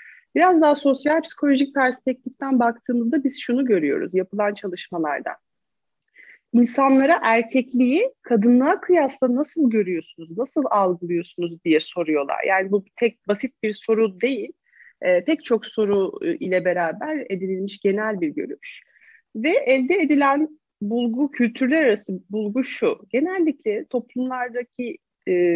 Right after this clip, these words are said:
temsili örneklemlerdeki insanlar erkekliği kadınlığa kıyasla daha çok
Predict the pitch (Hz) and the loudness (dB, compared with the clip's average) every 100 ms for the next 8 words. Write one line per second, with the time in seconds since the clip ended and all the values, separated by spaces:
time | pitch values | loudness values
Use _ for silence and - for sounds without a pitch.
0 | 165 170 90 87 85 57 - - _ - | 2 0 0 0 -2 -4 -8 -12 _ -20
1 | _ 220 220 - 254 247 294 208 202 196 | _ 0 2 2 0 4 4 4 2 2
2 | 202 208 190 196 185 175 202 - 214 214 | 0 -2 -2 -2 -6 -6 -8 -8 -8 -4
3 | 247 233 240 302 - 220 220 - 254 - | -2 -2 -2 -6 -2 0 0 -4 -8 -6
4 | 240 311 - - 240 220 254 294 427 - | -6 -6 -6 -4 0 2 2 2 -2 -2
5 | 247 226 311 240 226 277 - 233 - | -2 -2 -2 -2 -2 -6 -4 -6 -6